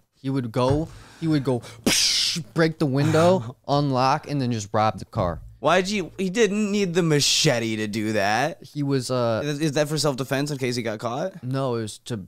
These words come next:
Speaker 1: simply break the
Speaker 2: Use
Speaker 1: window.
Speaker 2: anything else, dude. You don't need to carry
Speaker 1: That
Speaker 2: around
Speaker 1: was
Speaker 2: the
Speaker 1: the
Speaker 2: machete
Speaker 1: drugs.
Speaker 2: with you.
Speaker 1: That was the drugs, man.
Speaker 2: Okay, I guess so.
Speaker 1: And he would hit, like, fourteen cars, all in his neighborhood. He would. That's how the pills affect your brain.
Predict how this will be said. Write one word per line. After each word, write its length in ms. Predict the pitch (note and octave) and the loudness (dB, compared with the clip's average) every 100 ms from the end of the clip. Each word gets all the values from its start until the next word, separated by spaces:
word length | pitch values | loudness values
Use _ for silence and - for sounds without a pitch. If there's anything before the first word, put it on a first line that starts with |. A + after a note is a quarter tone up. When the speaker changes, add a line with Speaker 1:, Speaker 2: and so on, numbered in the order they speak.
| - | -14
Speaker 1:
simply 520 | - - B2 B2 A2 G#2 - | -10 -4 -4 -4 -6 -12 -2
break 340 | D#3 D#3+ C#3 | 2 2 0
the 80 | B2+ | -2
Speaker 2:
Use 280 | C#3 G3+ F#3+ | 2 2 2
Speaker 1:
window. 140 | E2+ D3+ | -2 -2
Speaker 2:
anything 560 | D#3+ D3 B2 B2 A2+ | 0 0 -2 -4 -2
else, 300 | G#2+ F#2+ - | -4 -4 -6
dude. 420 | - G#2+ G#2 G#2+ | -4 -6 -6 -6
You 100 | C3 | -2
don't 200 | D#3+ F3+ | 2 2
need 140 | E3+ D3+ | 0 -2
to 80 | C3 | -2
carry 340 | D3 C#3+ C3+ | 0 0 2
Speaker 1:
That 140 | C3 | 2
Speaker 2:
around 60 | C3 | 2
Speaker 1:
was 100 | D3+ | -2
Speaker 2:
the 40 | |
Speaker 1:
the 120 | B2 A#2+ | -2 -2
Speaker 2:
machete 240 | C3 C3+ | 0 2
Speaker 1:
drugs. 340 | B2 E3 C3+ G#2 | 4 2 2 -2
Speaker 2:
with 80 | |
you. 180 | A2 - - | -8 -8 -10
Speaker 1:
That 160 | A2+ A#2+ | -4 -2
was 180 | C3 A2+ | -2 -6
the 60 | |
drugs, 480 | G#2+ A2+ C#3 A2 D#2+ | -6 -2 0 -2 -6
man. 360 | F2+ F2+ G2+ A#2+ _ _ - | -12 -8 -8 -10 _ _ -6
Speaker 2:
Okay, 360 | C3 B2 A2+ A#2 | -4 -2 0 -2
I 60 | |
guess 200 | A2 A2 | -2 -4
so. 220 | A2+ G#2+ B2+ | -4 -4 -2
Speaker 1:
And 120 | C#3+ | 0
he 80 | E3 | 0
would 120 | D#3 | 0
hit, 200 | D3 D#3 | -2 -2
like, 180 | C3+ B2 | -2 -6
fourteen 760 | - - C#3+ D#3 - - C#3+ | -12 -8 -4 -4 -6 -8 -8
cars, 460 | C3+ C#3 A2+ F2 - _ _ - | -4 -4 -4 -8 -14 _ _ -6
all 260 | C#3+ E3+ | 0 0
in 120 | D#3+ D#3 | 0 -2
his 140 | C#3 | -4
neighborhood. 500 | C#3 C3 F#2+ F#2+ D2 _ _ | -6 -6 -8 -8 -14 _ _
He 160 | E3 | -2
would. 240 | E3+ F3+ B2+ | 2 0 0
That's 200 | C#3 D3 | -4 -2
how 160 | F#3 E3+ | 0 0
the 80 | D3+ | -2
pills 380 | - C#3+ C#3+ B2 | -4 -4 -4 -6
affect 340 | - B2 - | -6 -6 -6
your 60 | G#2+ | -10
brain. 420 | G2 G2+ F#2 | -8 -8 -8